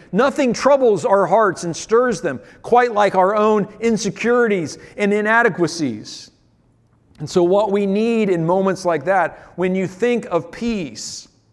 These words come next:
I'd encourage you to also think of presence.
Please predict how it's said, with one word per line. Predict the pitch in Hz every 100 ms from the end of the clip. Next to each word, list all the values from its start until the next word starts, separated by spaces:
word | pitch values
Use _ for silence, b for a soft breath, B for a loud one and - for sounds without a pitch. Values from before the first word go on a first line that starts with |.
| _ _ _ _ _ _ -
I'd | 160
encourage | 160 - 190 180
you | 151
to | 151
also | 160 165 165 139
think | - 127 117 - _ b b b b b
of | 127
presence. | - 196 156 107 107 - -